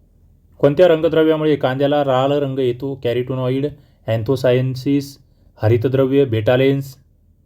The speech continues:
लाल रंग कांद्याला जो येतो आहे, कशामुळे येतो आहे? तर अँथोसायन्सिसमुळे या ठिकाणी लाल रंग येतो आहे.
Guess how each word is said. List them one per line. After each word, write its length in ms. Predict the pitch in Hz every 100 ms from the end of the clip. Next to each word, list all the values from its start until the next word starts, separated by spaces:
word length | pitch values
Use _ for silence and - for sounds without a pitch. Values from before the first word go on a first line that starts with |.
| _ _ _ _ _ _ _ 110
लाल 340 | 117 127 139
रंग 320 | 139 127 127 123 - _
कांद्याला 360 | - 110 120 117
जो 140 | 117
येतो 240 | 113 107 120
आहे, 300 | 120 117 123
कशामुळे 500 | 117 107 120 117 113
येतो 260 | 104 107
आहे? 260 | 127 110 104 - _ _ _ _ _ _ _ _ _ _ - 85 87 - _ _ _ _ _ _ -
तर 80 | 131 -
अँथोसायन्सिसमुळे 1300 | 147 147 151 208 208 160 156 160 170 160 143 143 123
या 140 | 123
ठिकाणी 340 | 127 120 131 127
लाल 220 | 110 117
रंग 260 | 120 110 110
येतो 280 | 104 107
आहे. 320 | 113 107 110